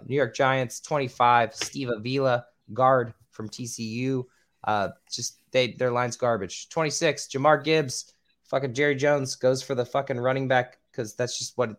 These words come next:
he does. If there was a good linebacker here, we would have had it. Twenty-seven, Joey Porter Junior, cornerback to the Bills. Twenty-eight, Dewan Jones to sure up some more space for Joe Burrow with the Bengals.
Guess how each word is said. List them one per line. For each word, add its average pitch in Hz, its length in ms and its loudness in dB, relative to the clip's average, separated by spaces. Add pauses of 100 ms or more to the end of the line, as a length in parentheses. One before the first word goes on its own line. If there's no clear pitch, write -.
(100)
he 117 200 -10
does. 120 360 0
If 127 80 -6
there 180 100 4
was 170 100 4
a 170 40 0
good 175 160 2
linebacker 151 520 6
here, 127 280 0 (200)
we 120 60 -4
would 127 120 2
have 117 100 2
had 123 160 2
it. - 140 -4 (380)
Twenty-seven, 160 600 4
Joey 143 220 0
Porter 147 420 2
Junior, 143 500 -2
cornerback 135 500 4
to - 100 -14
the 113 60 -4
Bills. 160 500 2 (260)
Twenty-eight, 160 580 0
Dewan 139 320 2
Jones 139 320 0
to 127 60 -10
sure 143 200 -2
up 135 100 -2
some 135 140 -10
more 131 120 0
space 131 320 -6
for 117 160 -8
Joe 120 160 0
Burrow 131 340 4
with 113 140 -4
the 110 80 -10
Bengals. 143 420 0